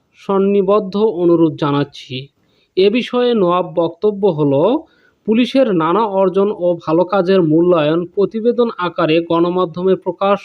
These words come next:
করে থাকে। আবার সরকারের দায়িত্বশীল পদে কর্মরত থাকাকালে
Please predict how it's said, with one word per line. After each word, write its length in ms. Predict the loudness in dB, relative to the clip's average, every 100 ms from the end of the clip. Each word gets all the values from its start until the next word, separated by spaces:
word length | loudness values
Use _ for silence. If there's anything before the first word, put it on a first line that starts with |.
| -4
করে 200 | -2 -2
থাকে। 400 | -6 -10 -10 -14 -14 _ _ _ _ _ _ _
আবার 280 | -2 0 -2
সরকারের 720 | -2 -6 -4 -4 0 -2 0
দায়িত্বশীল 580 | -2 -2 -4 -6 -6 -6
পদে 380 | -2 0 2 2 -2 _ _
কর্মরত 540 | -2 0 2 2 2 0
থাকাকালে 680 | -2 -4 -6 -2 0 0